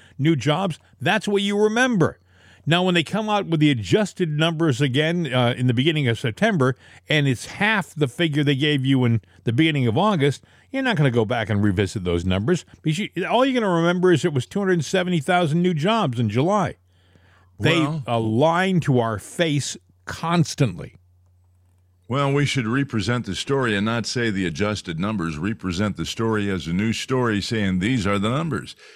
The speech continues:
Speaker 2: Here are the new numbers for July. They are."
Speaker 1: Yeah.
Speaker 2: And then, because if people remember, the, you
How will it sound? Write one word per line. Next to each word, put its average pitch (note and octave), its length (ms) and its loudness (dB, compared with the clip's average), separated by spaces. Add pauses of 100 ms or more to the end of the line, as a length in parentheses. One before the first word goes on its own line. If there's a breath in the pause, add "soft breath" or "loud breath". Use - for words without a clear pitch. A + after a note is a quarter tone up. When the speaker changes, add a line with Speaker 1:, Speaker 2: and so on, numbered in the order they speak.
(140 loud breath)
Speaker 2:
Here G#3 160 4
are A3+ 60 4
the F3 100 2
new F3+ 180 2
numbers D#3+ 440 2
for D3+ 160 0
July. D#3 640 0 (240 soft breath)
They C#3+ 260 0 (140)
are." F2 600 0 (220)
Speaker 1:
Yeah. A2 260 2
Speaker 2:
And A2+ 140 2
then, A#2 400 0 (640 soft breath)
because A#2+ 460 2
if G2+ 240 -2
people A#2 260 0
remember, A#2 380 2
the, G#2 200 -4
you F2+ 320 0